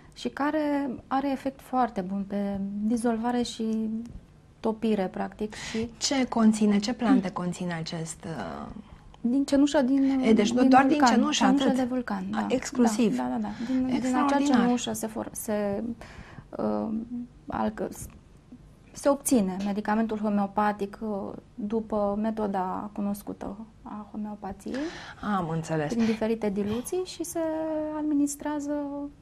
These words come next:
Speaker 1: pe o perioadă
Speaker 2: Să vă
Speaker 1: mai
Speaker 2: spun
Speaker 1: lungă.
Speaker 2: ce am descoperit și eu. Am descoperit că foile de dafin au, uh, un rol extraordinar în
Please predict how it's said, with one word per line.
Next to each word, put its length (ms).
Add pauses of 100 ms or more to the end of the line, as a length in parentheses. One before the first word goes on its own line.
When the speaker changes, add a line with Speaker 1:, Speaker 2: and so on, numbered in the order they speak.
(840)
Speaker 1:
pe 60
o 40
perioadă 360
Speaker 2:
Să 60
vă 60
Speaker 1:
mai 120
Speaker 2:
spun 140
Speaker 1:
lungă. 140
Speaker 2:
ce 60
am 120
descoperit 640
și 240
eu. 100
Am 140
descoperit 540
că 100
foile 440
de 140
dafin 580 (760)
au, 220
uh, 400
un 200
rol 280
extraordinar 800
în 240